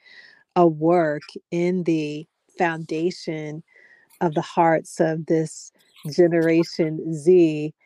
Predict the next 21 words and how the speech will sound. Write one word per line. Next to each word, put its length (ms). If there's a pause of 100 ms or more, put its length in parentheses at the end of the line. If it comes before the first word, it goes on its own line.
(380)
um, 420
as 240
they 200
are 120
called. 640
And 420 (560)
one 220
of 120
the 120 (100)
things 280
that 100
I've 300
been 440 (760)
reading 580
about 500
and 120
studying 460
in 120
my 240
own 300
time, 580